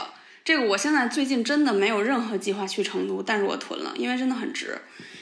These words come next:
它是一千六百八十八元一晚，含早餐、下午茶和免费的迷你 bar。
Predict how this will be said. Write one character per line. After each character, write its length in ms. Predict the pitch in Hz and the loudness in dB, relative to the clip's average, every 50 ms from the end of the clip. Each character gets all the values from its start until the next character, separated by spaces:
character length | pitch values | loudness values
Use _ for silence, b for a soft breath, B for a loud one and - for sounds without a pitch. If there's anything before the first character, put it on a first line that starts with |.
| B B | B B
它 120 | - 269 277 | 2 2 4
是 240 | 277 277 269 254 | 4 4 4 4
一 120 | 277 277 269 | 4 2 2
千 220 | 262 - 294 294 | 2 4 4 4
六 100 | 294 269 | 4 4
百 140 | 214 185 185 | 4 2 2
八 160 | 208 247 269 | 4 4 2
十 120 | 269 277 262 | 2 2 2
八 220 | 240 269 277 277 | 2 4 4 4
元 400 | 262 226 220 214 220 233 254 254 | 4 2 2 2 2 2 2 2
一 60 | 240 | 2
晚， 160 | 226 226 - | 2 0 -2
含 580 | - - - - - - - 214 202 214 226 240 | -2 -4 -4 -6 -6 -6 -2 0 2 2 2 2
早 200 | 247 - - - | 0 0 -2 -2
餐、 280 | - 254 254 254 269 262 | -2 -2 0 0 0 2
下 200 | 262 254 226 202 | 2 2 2 2
午 60 | - | 0
茶 340 | - 226 208 214 214 233 233 | 0 0 0 2 2 2 0
和 120 | 233 233 | 0 0
免 220 | 233 226 214 220 | 2 2 2 0
费 160 | 214 - 254 240 | 0 0 0 2
的 160 | 226 220 208 | 2 2 2
迷 140 | 214 220 247 | 2 2 2
你 120 | 226 202 | 2 2
bar。 200 | 208 240 226 - | 2 2 0 0